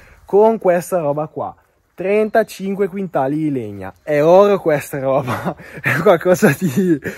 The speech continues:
Quest'anno qua secondo me vengono su a rubarmi la legna. Stronzate a parte, in questo video vorrei farvi un, un po' un tutorial, vorrei spiegarvi un po' come faccio a procurarmi la legna, vorrei essere,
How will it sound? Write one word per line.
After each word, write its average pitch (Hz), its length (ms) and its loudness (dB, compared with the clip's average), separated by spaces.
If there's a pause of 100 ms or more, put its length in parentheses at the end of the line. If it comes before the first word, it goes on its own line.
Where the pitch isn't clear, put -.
(280)
Quest'anno 175 600 4
qua 165 300 4
secondo 180 380 0
me 135 200 -2
vengono 160 320 -2
su 147 140 -8
a - 20 -4
rubarmi 139 420 -2
la 120 140 -2
legna. 113 360 -8 (540)
Stronzate 151 500 0
a 143 40 0
parte, 117 240 -4
in 123 60 -8
questo 143 240 -6
video 233 240 -2
vorrei 160 180 -2
farvi 139 320 -4
un, 131 160 -4
un 147 420 -6
po' 175 180 -2
un 160 520 -6
tutorial, 208 720 0
vorrei 175 200 -2
spiegarvi 165 600 -2
un 160 160 -2
po' 139 220 0
come 135 260 -6
faccio 175 360 -6
a - 20 -20
procurarmi 131 680 -8
la 123 140 -4
legna, 202 720 -2
vorrei 170 280 -4
essere, 190 400 -6